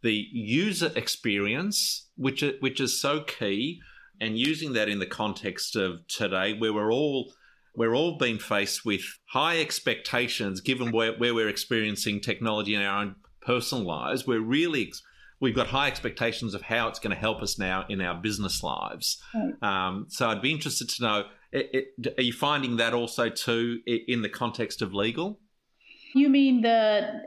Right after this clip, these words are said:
Speaker 2: how it impacts you personally as well as professionally and
Speaker 1: Professionally,
Speaker 2: day-to-day?
Speaker 1: yeah. I, I
Speaker 2: I
Speaker 1: mean,
Speaker 2: ha-
Speaker 1: I, I,
Speaker 2: Mm-hmm.
Speaker 1: I think about sometimes the, um,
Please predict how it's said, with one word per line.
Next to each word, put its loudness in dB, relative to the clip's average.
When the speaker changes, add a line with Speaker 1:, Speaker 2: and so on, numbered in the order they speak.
Speaker 2:
how 4
it 2
impacts 2
you 4
personally 4
as 2
well 4
as 2
professionally 2
and 2
Speaker 1:
Professionally, 2
Speaker 2:
day-to-day? 4
Speaker 1:
yeah. 4
I, 4
I 4
Speaker 2:
I 4
Speaker 1:
mean, 4
Speaker 2:
ha- 0
Speaker 1:
I, -2
I, -2
Speaker 2:
Mm-hmm. 2
Speaker 1:
I 4
think 2
about 2
sometimes 2
the, 4
um, 0